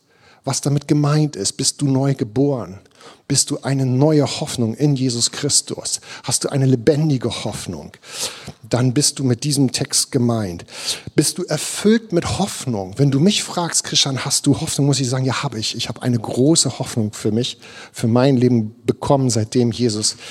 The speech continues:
in mich hineingekommen ist." Und ich fühle mich durch diesen Text, ich weiß mich, durch diesen Text angesprochen. Und ich wünsche von ganzem Herzen, dass du das auch weißt.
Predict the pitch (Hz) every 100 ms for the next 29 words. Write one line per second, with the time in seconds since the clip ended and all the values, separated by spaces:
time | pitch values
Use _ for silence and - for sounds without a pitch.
0 | - - 123 113 107 120 107 110 98 -
1 | 101 98 107 - 113 139 - - 147 139
2 | - 123 - 127 117 107 - 139 - -
3 | - - _ _ _ 98 - 98 107 120
4 | 135 - - 78 71 - - _ _ _
5 | - - 104 - 127 120 107 113 107 -
6 | - 104 110 95 - - 90 87 92 90
7 | - - - 110 104 - 139 - - 120
8 | 117 - 107 110 117 - 113 - - -
9 | 113 - 117 104 - 101 104 - 90 82
10 | 78 - -